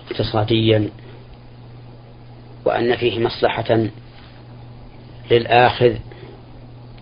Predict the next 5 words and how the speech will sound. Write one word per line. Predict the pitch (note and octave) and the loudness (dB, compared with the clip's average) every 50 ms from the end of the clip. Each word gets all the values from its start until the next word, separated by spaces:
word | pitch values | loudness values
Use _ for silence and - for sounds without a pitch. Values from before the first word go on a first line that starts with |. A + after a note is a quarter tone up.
| - - - - | -20 -20 -8 2
والدافع، | G#2 A#2+ B2 A#2 A2 A2+ B2+ B2+ B2 A#2 - A#2+ A2 A2+ - - - - - - - - - - - - - - - - - - - - - - - - - - - - - - - - - - | 4 6 6 6 4 6 8 8 8 8 6 4 0 -2 -2 -12 -20 -20 -20 -18 -18 -18 -18 -20 -20 -20 -20 -20 -20 -20 -20 -20 -20 -20 -20 -20 -20 -20 -20 -20 -20 -20 -20 -20 -20 -20 -16 -4
فإنه | - B2 C#3+ C#3 C3 B2+ A#2+ | -2 0 4 4 6 6 8
والله | B2 B2 A#2 A#2+ B2 B2+ C3 B2+ A2+ A#2 A2 | 8 8 8 8 8 8 8 8 8 6 6
وإن | A2+ C3 C#3+ C3 B2 | 6 6 8 8 6
زاد | A2 B2 B2 A#2 G#2+ A#2+ G#2+ G2 | 6 6 4 4 4 2 0 0